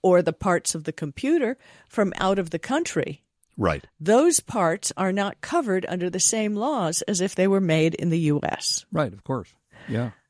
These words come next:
Speaker 1: So
Speaker 2: Hey, by the way, in, in terms of Apple, this is interesting because in, uh, twenty twenty-four, Apple's gonna be, start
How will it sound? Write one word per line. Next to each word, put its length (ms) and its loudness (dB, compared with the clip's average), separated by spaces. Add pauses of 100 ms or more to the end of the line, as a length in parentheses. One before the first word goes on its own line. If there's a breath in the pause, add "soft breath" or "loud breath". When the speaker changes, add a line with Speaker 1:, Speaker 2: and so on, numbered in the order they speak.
(260)
Speaker 1:
So 300 2
Speaker 2:
Hey, 60 6
by 100 4
the 80 -2
way, 220 0
in, 240 -10
in 140 -6
terms 280 -4
of 140 -8 (100)
Apple, 360 -6
this 160 -6
is 120 -2
interesting 440 -2
because 280 -2
in, 260 -2 (140)
uh, 280 -2 (440 loud breath)
twenty 320 2
twenty-four, 720 -2 (340)
Apple's 440 -2
gonna 160 2
be, 80 -6
start 400 0